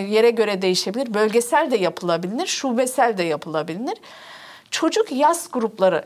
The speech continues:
yararlı olacaktır. Almanlarda bu çok vardır. Yedi, yani yedi sekiz tane çocuğun katıldığı, yaş olarak sekiz dokuz yaşından itibaren olabilir.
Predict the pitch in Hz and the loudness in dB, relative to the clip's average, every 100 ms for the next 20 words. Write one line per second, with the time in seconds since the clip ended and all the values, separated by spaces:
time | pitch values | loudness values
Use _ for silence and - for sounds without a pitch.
0 | 180 185 185 175 160 151 151 - - - | 0 2 4 4 2 0 -2 -6 -8 -8
1 | 151 - 233 254 285 277 285 269 285 254 | -10 -2 0 2 2 4 4 4 2 -2
2 | 269 - 277 247 240 240 196 254 - _ | -2 -2 -2 2 4 4 0 -6 -8 _
3 | 392 359 _ _ _ 277 277 359 381 - | -20 -20 _ _ _ -4 0 2 0 -6
4 | - 285 262 269 359 392 - 339 466 - | -2 0 2 0 0 -2 -4 -2 -2 -2
5 | 320 285 277 - 262 294 330 330 277 - | -2 0 0 -2 -2 -2 -4 -2 -4 -2
6 | 185 165 - 254 285 339 349 - 294 285 | -4 -4 -4 2 2 2 -2 0 2 4
7 | 294 285 - - - - - - - - | 4 2 -4 -20 -20 -20 -20 -20 -20 -10
8 | - 320 302 294 294 277 269 269 254 254 | -6 -4 -2 -2 -2 -2 -2 -2 -2 -2
9 | 247 247 240 226 208 214 196 175 165 214 | -2 -4 -2 2 4 2 0 0 -2 -2
10 | 311 | -6